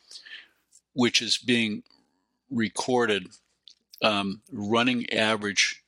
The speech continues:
death rate over a week, the week average, it's, uh, just over the last month now, it's up forty percent.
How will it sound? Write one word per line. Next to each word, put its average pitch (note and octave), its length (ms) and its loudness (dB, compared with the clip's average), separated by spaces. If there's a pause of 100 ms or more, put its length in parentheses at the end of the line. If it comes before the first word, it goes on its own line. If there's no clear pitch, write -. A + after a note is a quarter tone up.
(400)
death G#2+ 320 0
rate G2+ 320 0 (540)
over A2 220 0
a F#2+ 80 -2
week, G2 440 -2
the G2 120 -2
week G#2 360 -2
average, G#2 640 -2 (300)
it's, - 500 0
uh, G2+ 320 0 (140)
just A#2 420 2
over A2+ 220 0
the G2 100 -4
last G#2+ 400 2
month G#2+ 400 -2
now, G2+ 240 0
it's - 340 -2
up - 300 -4 (320)
forty G#2+ 720 -2 (240)
percent. - 720 0